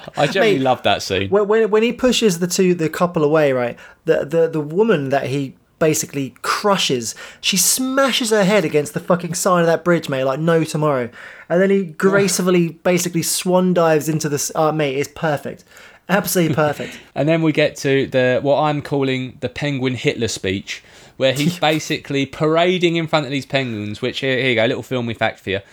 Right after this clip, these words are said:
Speaker 1: All the penguins, uh, that have the rockets mounted to their backs and the, the eye pierces and all that sort of stuff, um, they're not animatronics, actually, and obviously they're not real penguins. They're, uh, they're little people in costumes.
Speaker 2: What?
Speaker 1: Yep, they're, they're all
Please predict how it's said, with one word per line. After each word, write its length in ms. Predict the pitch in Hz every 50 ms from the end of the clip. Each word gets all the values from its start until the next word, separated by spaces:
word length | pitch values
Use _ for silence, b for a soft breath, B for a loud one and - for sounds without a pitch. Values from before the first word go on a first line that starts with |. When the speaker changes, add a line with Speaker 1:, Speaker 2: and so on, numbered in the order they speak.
| B B B B B B -
Speaker 1:
All 200 | 151 170 180 180
the 80 | 170
penguins, 880 | 165 - 175 160 160 156 135 117 104 98 90 90 95 98 - - - - b b b b b b b -
uh, 300 | 113 113 113 113 78 -
that 160 | - 123 -
have 360 | - - 135 127 117 - - _
the 500 | 131 123 120 120 117 117 113 113 110 - - _ -
rockets 420 | 127 135 123 - - - - -
mounted 280 | 120 113 117 110 101 -
to 80 | - 110
their 120 | 110 107
backs 480 | - - 110 113 113 95 - - - -
and 280 | 104 104 101 101 95 -
the, 240 | - 104 101 101 -
the 120 | - 113 113
eye 180 | 113 117 113
pierces 560 | 110 - - 110 110 110 104 - - 107 104 104
and 80 | 104
all 80 | 104 104
that 140 | 104 - -
sort 200 | - 104 - -
of 60 | -
stuff, 320 | - - 95 101 - B B B B B B B
um, 300 | - 117 120 120 120 - - _
they're 100 | 127 131
not 140 | 156 170 -
animatronics, 760 | 143 147 139 135 131 123 117 - - 151 151 110 - - -
actually, 580 | 90 76 - - - - 78 78 80 90 78 -
and 120 | 95 110
obviously 240 | 123 113 - - 98
they're 100 | 95 95
not 200 | 101 90 64 92
real 160 | 98 95 95
penguins. 500 | - - 101 104 98 87 80 85 85 - B B B B B B _ -
They're, 800 | 127 127 127 127 127 127 127 131 113 87 120 120 120 120 117
uh, 40 | - -
they're 240 | - - 120 123 -
little 280 | 113 139 139 - - 117
people 460 | - - 104 107 - - 98 98 98 76
in 140 | 87 107
costumes. 520 | 104 - 123 113 - - - 95 95 92 -
Speaker 2:
What? 260 | - 127 135 143 - -
Speaker 1:
Yep, 200 | 127 135 - - 135
they're, 140 | 127 123
they're 220 | 104 135 131 127 -
all 280 | 139 139 143 147 147